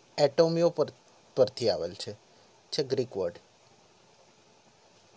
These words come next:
એનો અર્થ અંગ્રેજીમાં થાય છે uncuttable or undivisible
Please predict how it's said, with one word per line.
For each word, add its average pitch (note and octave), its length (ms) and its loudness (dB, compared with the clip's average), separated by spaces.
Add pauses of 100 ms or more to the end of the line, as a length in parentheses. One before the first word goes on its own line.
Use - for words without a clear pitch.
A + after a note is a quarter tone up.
(2250)
એનો E3+ 200 2
અર્થ - 380 0
અંગ્રેજીમાં F3+ 720 0
થાય F3 260 2
છે G3 260 -4 (640)
uncuttable C#3+ 800 2 (1600)
or D3 140 8
undivisible C3+ 1000 -2